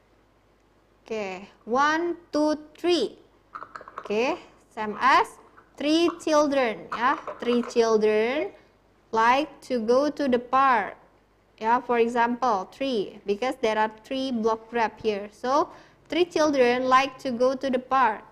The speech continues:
And what about playground? Audria, playground. How many children for, for playground? How many ch-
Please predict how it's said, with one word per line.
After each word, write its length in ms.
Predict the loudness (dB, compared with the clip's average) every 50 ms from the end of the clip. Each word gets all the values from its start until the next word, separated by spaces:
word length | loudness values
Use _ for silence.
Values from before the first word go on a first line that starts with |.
| -20 _ _ _ _ _ _ _ _ _
And 240 | 0 2 2 4 4
what 160 | 4 4 4
about 400 | 6 6 6 4 4 2 -4 0
playground? 880 | 2 4 4 4 2 2 0 2 2 4 2 2 0 0 -2 -6 -8 -12 _ _ _ _ _ _ _ _ _ _ _ _
Audria, 560 | 0 2 2 4 4 2 2 4 2 2 0 -4 -12 -4 0
playground. 720 | 2 2 2 2 0 -2 -2 -2 -2 -2 -4 -8 -12 -14 -16 _ _ _ _ _ _ _ _ _ _ _ _ _ _ _ _ _ -6 -2
How 80 | -2 0
many 240 | 0 2 0 0
children 540 | 0 2 2 2 2 4 2 2 2 0 -4
for, 420 | -6 -2 0 2 2 2 0 0 -4 -12 0 2
for 320 | 4 6 6 6 4 0 -2 0 2
playground? 720 | 2 4 4 2 2 2 2 2 0 0 -4 -10 -14 -16 -18 _ _ _ _ _ _ _ _ _ _ _ _ _ _ _ _ _ _ _ _ _ _ _ _ _ _ _ _ _ _ _ _ _ _ _ _ _ _ _ _ _ _ _ _ _ _ _ _ _ _ _ _ _ _ _ _ _ _ _ _ _ _ _ _ _ _ _ _ _ _ _ _ _ -20 -20 -20 _ _ _ _ _ -20 -20 -20 _ _ _ _ -20 _ _
How 80 | -6 -4
many 240 | -4 -2 -2 -2
ch- 160 | -2 -4 -8